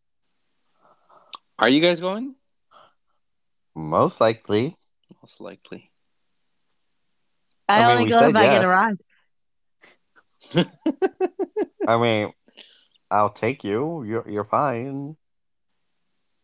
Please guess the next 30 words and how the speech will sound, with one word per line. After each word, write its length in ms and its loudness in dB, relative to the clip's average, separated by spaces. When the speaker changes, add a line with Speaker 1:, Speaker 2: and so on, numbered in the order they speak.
Speaker 2:
It's 80 -10
a 60 -2
weird 260 -2
way 160 2
of 100 2
asking, 460 0
but 140 -2
yes, 440 -2
I, 220 4
I 100 -2
did 220 -8
plan 220 2
on 120 2
taking 320 2
you. 160 -2
Speaker 3:
<laughs> 60 -14
I, 280 6
I 20 6
wa-, 180 4
I, 280 6
I 320 4
thought 280 4
you 140 -6
already 260 0
knew. 240 2
I 200 8
asked 180 -2
you 100 -2
long 280 4
ago. 500 4